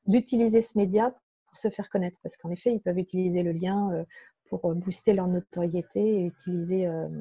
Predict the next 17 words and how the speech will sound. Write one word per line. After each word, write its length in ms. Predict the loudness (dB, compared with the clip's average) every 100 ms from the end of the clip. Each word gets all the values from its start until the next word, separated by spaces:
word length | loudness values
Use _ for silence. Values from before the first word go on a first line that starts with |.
| -10 -10 _ _ _ _ -6
la, 220 | -2 -2
les 240 | -2 -2 -4
propos 360 | 2 2 4
qu'ils, 300 | 2 0 0
euh, 240 | 0 0 -2
qu'ils, 160 | -6 -12 -8 -10
qu'ils 200 | -6 -2
ont 100 | 0
dit, 300 | 0 0 2
euh, 120 | 0 -2
co-, 120 | -8
comme 220 | -4 -4
un, 360 | -2 -4 -6 -10 _ _
un 60 | -2
vecteur 260 | -2 2 0
de 80 |
communication. 680 | 0 -2 -2 -2 -6 -8 -16